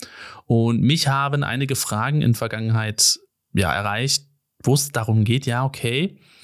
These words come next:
was so grundsätzlich mir zugeschrieben wird, worauf ich Anspruch habe, weiß ich eigentlich. Aber im Wartezimmer meiner gynäkologischen Praxis liegen drei Flyer mit ominösen Selbstzahlerleistungen, sogenannten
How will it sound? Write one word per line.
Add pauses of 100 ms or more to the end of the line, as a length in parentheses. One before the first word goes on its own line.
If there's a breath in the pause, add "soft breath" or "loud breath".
(340 loud breath)
was
so
grundsätzlich (220)
mir
zugeschrieben
wird,
worauf
ich
Anspruch
habe,
weiß
ich
eigentlich. (540 loud breath)
Aber (200)
im
Wartezimmer
meiner
gynäkologischen
Praxis
liegen
drei
Flyer (420 loud breath)
mit
ominösen
Selbstzahlerleistungen,
sogenannten